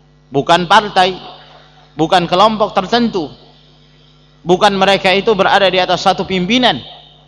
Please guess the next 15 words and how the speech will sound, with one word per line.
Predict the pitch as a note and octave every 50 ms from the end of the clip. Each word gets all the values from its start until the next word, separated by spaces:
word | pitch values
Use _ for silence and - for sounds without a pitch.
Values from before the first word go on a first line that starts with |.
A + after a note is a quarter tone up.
| _ _ _ _ _ _ _ -
Siapa | - - G#3 G3+ G3 F#3+ F3+ D#3+
saja | - F3+ F3 E3 E3
yang | D#3+
menisbahkan | D#3+ D#3+ D#3 - - D3+ F3+ G3+ F#3 E3+ - - D#3 C#3+ C3
kepada | C3 D3+ D#3+ D3+ D3 C#3+
al-haq, | B2 C3+ B2+ - F3+ F3+ - - - - - - - - - - - _ _ _ _ _ _ _ _ _ _ _ _ _ _ _
yang | - D#3 F3+ F3 F3
menisbahkan | F3+ F3+ E3 - - G#3+ G#3 G3 - F#3+ F3+
pada | F3+ F3+ E3
Al-Quran | D#3+ E3 E3 - D#3+ D#3+ G#2 D3 F#3 G3 G3+ G#3 G3+ G3 E3+
dan | E3 D#3 C#3+
Sunnah | - F#3+ F#3+ F#3 F#3 F3 D3+ C3+
de-, | C3+ C#3+ D#3+ E3+ -
dengan | E3 F#3+ A3 A#3 G#3 F3+
pemahaman | G3+ F3+ F#3+ F3+ F3+ F3 E3 D#3